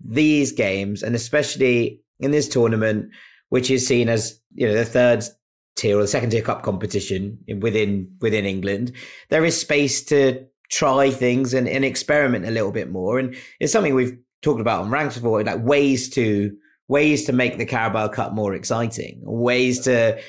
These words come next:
ways to get fans more engaged with it. And, you know, you come up with lots of different ideas, and some of them are a little bit more outlandish than others. But, you know, this kind of thing where you do get to see penalties,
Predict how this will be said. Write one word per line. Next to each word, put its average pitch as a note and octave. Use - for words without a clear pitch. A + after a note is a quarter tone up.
ways D3
to C#3
get B2+
fans A2+
more A#2
engaged A2+
with G2
it. F2+
And, A2
you C#3+
know, G2
you F#2
come D#3
up B2
with A#2
lots B2+
of A2+
different A2+
ideas, G2
and G#2
some A2+
of G#2
them G2+
are G2+
a -
little F#2
bit F2
more G2
outlandish G2+
than G#2+
others. G#2+
But, D#3
you E3
know, A#2
this F3
kind E3
of C3+
thing A#2+
where A2+
you B2
do C#3+
get G#2+
to A#2
see A2
penalties, A2